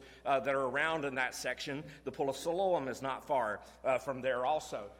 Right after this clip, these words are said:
A-, and this is what is believed to be the pool, uh, of Bethesda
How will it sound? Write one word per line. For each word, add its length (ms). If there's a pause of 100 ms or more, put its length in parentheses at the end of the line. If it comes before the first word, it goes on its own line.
(160)
A-, 180
and 100
this 200
is 100
what 180
is 100
believed 480
to 60
be 240
the 120
pool, 500 (260)
uh, 180
of 120
Bethesda 720